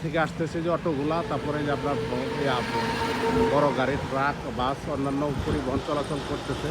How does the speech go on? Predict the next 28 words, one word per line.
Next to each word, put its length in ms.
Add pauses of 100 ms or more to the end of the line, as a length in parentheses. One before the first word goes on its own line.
এই 100
যে 100
আপনার 240
আসতেছে, 340
এগুলো 160 (100)
সব 180
ঢাকার 320
থেকে 220
আসতেছে। 360 (3250)
এই 100 (200)
রাস্তাটা 360 (160)
আবার 180 (160)
সোজা 280 (960)
আপনার 300
মানিকগঞ্জ 420 (340)
আরিচা 280
রোডে 280
যে 80 (100)
মিলে 180 (300)
গেছে। 240 (240)
এই 140
যে 80
রাস্তাটা 440 (100)
একদম 260 (180)
হাইওয়ে 440
র-, 260
রাস্তার 440
সাথে, 220